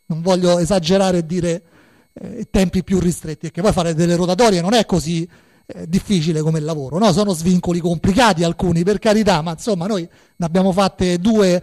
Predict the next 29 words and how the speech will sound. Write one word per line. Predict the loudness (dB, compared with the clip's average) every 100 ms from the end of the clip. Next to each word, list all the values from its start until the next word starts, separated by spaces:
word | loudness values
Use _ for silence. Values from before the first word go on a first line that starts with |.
| -4
su | -8
Grotta | 0 2 2 2
Perfetta, | 0 0 0 0 0 -4
che | -4 -6 -4
non | -2 0
è | -2 -4
altrettanto | -8 -6 -4 0 0 2 2
complicato, | 2 0 0 2 4 2 0
non | -2
è | 0
che | -2
ci | -4
abbiamo | -6 -4 -2
messo, | -4 -4 -6 -8 -8 _ _ _ _
eh, | -16 -14 -16 -16 -4
dieci | -2 -2
anni, | -6 -8 -8
insomma, | -8 -10 -10 -2
no? | 0 0
Come | -2 -2 0
ci | 0
si | 0
sta | -2 -4
mettendo | -4 -4 -4 -4 -6
per | -6
fare | -8 -6
que-, | -4
otto. | -4 -4 -8 -12 _ _ -8
<laughs> | -8